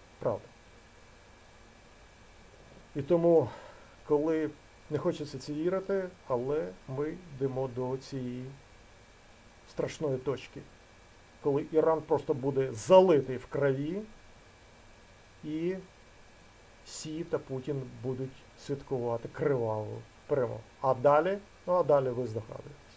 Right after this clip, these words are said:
Я вам всім щиро дякую за вашу увагу, витримки в цій лютій морозі,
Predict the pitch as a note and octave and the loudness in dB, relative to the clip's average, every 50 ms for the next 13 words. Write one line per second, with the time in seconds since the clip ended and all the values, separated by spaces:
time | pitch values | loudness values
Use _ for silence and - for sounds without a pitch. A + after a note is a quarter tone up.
0 | - - - - - - - - - - - - - - - - - - - - | -20 -20 -20 -20 -20 -20 -20 -20 -20 -20 -20 -20 -20 -20 -20 -20 -20 -20 -20 -20
1 | - - - - - - - - - - - - - - - - C#3 E3+ F3+ F3+ | -20 -20 -20 -20 -20 -20 -20 -20 -20 -20 -20 -20 -20 -20 -12 2 6 6 6 6
2 | F3 - - A3 A3 G#3 G#3 - - G3+ F#3+ F#3 F3+ D#3+ F3 D3+ C3 B2+ - C#3 | 4 0 2 2 2 2 0 4 4 6 6 6 6 8 8 8 8 6 4 2
3 | C3 C3 B2 A#2+ B2 D3 D3 D3 C#3 - - D3+ C#3+ C#3+ D#3 D#3 C#3+ C3+ D#3+ E3 | 2 2 2 2 2 6 6 6 6 6 2 2 4 6 6 4 4 2 -2 -4
4 | C#3 - - - - - - - - - - - - - - - - C3+ D#3+ D#3+ | -6 -10 -20 -20 -20 -20 -20 -20 -20 -20 -20 -20 -20 -20 -20 -10 -2 0 0 2
5 | E3 E3+ E3 D3 D#3 E3 E3 D#3+ E3 D3 - - - - - - - - - - | 2 0 -2 -2 -4 -4 -2 -2 -2 -4 -6 -14 -20 -20 -20 -20 -20 -20 -20 -20
6 | - - - - - - - F3 F3 E3 D#3+ F3 E3+ F3 F#3+ E3+ D#3 D#3 D#3+ E3 | -20 -20 -20 -20 -18 -12 -6 -4 -2 2 4 2 4 4 2 4 4 6 6 6
7 | D#3+ D#3+ D3 D3+ E3+ | 4 4 2 0 -4